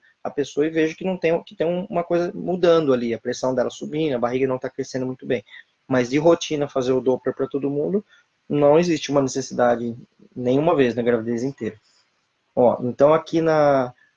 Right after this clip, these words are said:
na, ah, só a Agatha continuando aqui, ela falou que ela tá trinta e nove semanas e com ila dez. ila é índice de líquido amniótico, né? Que o, vai de oito a dezoito, em termos de normalidade geral, assim.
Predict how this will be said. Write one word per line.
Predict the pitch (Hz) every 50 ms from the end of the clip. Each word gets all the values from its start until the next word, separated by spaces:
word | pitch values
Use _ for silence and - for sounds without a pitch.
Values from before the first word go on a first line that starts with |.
| _ _
na, | 135 131 127 127 123 123 120 120 120 117 117 117 117 113 113 - - _ _ _
ah, | - 165 170 156 135
só | - - - 143
a | 151 156 151 139
Agatha | 131 131 139 - 135
continuando | - - 135 131 - 135 135 131 127 123
aqui, | 123 - 139
ela | 139 147
falou | 143 - - 139 135
que | -
ela | 139 131
tá | - 135 135
trinta | - - 131 135 - 147
e | 135
nove | 131 131 131 123
semanas | - - 135 131 131 139 151 175 175 165
e | 170 170 160 - _
com | - 151 147 143
ila | 143 151 160 165 165 160
dez. | - 127 131 127 120 117 104 - - - -
ila | 131 143 156 156
é | 151
índice | 147 165 175 - - 165
de | 147 147
líquido | 156 156 151 _ -
amniótico, | 143 147 147 143 131 120 107 104 - - _ 117
né? | 120 - - - - - _ _ _ _
Que | _ _ 131 123
o, | 123 120 120 117 117 110
vai | 110 127 123 123
de | 120 117
oito | 123 127 143 147 - 151
a |
dezoito, | 135 123 120 117 120 131 147 170 170 - -
em | 127
termos | 117 - 123 123 120 120 110
de | 113
normalidade | 117 123 120 117 123 123 120 113 120 120 120 117 113 117
geral, | 117 117 117 120 123 123 117
assim. | 110 - - - 143 165